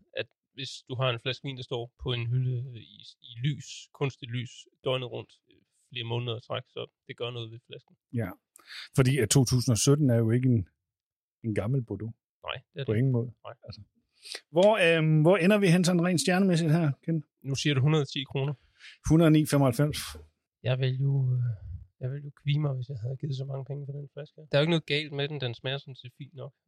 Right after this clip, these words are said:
Speaker 1: Øh, jeg er på tre små stjerner.
Speaker 2: Okay. Øh,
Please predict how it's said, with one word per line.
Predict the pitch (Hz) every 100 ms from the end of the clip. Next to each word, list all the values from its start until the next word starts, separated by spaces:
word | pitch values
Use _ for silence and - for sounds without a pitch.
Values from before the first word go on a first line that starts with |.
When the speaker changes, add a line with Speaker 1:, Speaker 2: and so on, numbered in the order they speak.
| 180
Speaker 1:
Øh, | 110 - _ _ _ _ _ _
jeg | 113 107 104
er | 127 - -
på |
tre | - 120
små | 123 - 120
stjerner. | - - - _ _ -
Speaker 2:
Okay. | - - 127 _ _ - - - -
Øh, | 120